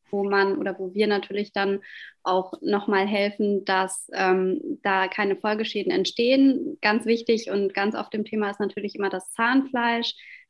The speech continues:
dass sich durch die hormonellen Umstellungen eben, ähm, das ganze Bindegewebe und auch das Zahnfleisch ein bisschen auflockern und dadurch schneller Bakterien in, in diese Taschen gelangen und schneller Zahnfleischentzündungen entstehen.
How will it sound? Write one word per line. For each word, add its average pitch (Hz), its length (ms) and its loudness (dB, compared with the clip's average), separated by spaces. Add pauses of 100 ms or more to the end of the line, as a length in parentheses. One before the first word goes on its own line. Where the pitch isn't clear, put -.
dass 208 120 -8
sich 208 100 -4
durch 208 160 -2
die 202 120 -6
hormonellen 196 500 4
Umstellungen 202 640 0
eben, 185 440 4
ähm, 185 280 2 (100)
das 190 220 -2
ganze 196 240 -4
Bindegewebe 214 520 0
und 196 120 2
auch - 80 -4
das - 180 -14
Zahnfleisch 208 480 0
ein 190 60 0
bisschen 185 260 -2
auflockern 202 720 -2
und 185 240 0
dadurch 185 420 0 (360)
schneller 233 400 4
Bakterien 208 600 0
in, 196 300 0
in 196 140 2
diese 185 240 0
Taschen 285 400 0
gelangen 214 500 0
und 190 220 0
schneller 190 320 0
Zahnfleischentzündungen 190 880 0
entstehen. 240 640 2